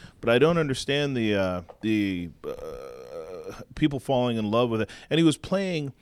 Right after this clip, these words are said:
against linemen and linebackers at the one double A level or F C S level, that were just inferior athletes. You, he wasn't turning the, the corner against, you know, Florida and L S U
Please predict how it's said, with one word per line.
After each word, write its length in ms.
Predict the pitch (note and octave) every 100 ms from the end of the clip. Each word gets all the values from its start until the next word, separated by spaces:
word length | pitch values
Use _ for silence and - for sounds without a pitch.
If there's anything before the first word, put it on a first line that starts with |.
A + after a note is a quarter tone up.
| - -
against 300 | A#2 A#2+ G#2+
linemen 440 | A#2 C#3+ C#3 A#2+
and 100 | G#2
linebackers 720 | G2+ A#2 C3+ G2+ G2 G#2 F#2
at 140 | G#2+ F#2+
the 60 |
one 220 | G#2 A#2
double 260 | A#2 G#2+ G2+
A 60 | G2
level 300 | A#2 D3+ G#2
or 280 | F#2 F#2+ -
F 120 | G#2
C 280 | - - G#2+
S 180 | F#2+ -
level, 400 | A2 C3 G#2 F2 - - - _ _
that 200 | A2 C3
were 120 | G#2+ B2
just 340 | B2 A#2+ - -
inferior 640 | C#3 C3+ F#3+ A#3 C#4 C3
athletes. 340 | F2+ F2 E2+ C3+
You, 120 | D3+
he 80 | D#3+
wasn't 280 | A3 A3
turning 240 | D#3 C3+ A#2+
the, 220 | G#2+ G2 G#2+
the 120 | G2+
corner 360 | - B2 A#2
against, 400 | G#2 G2+ G2 -
you 60 | A2+
know, 220 | F2+ F2 - - -
Florida 680 | - - A#2 A2 G2 F#2+ F#2
and 140 | - F#2+
L 180 | A2+ A2
S 320 | G#2 - -
U 240 | A#2+ G2+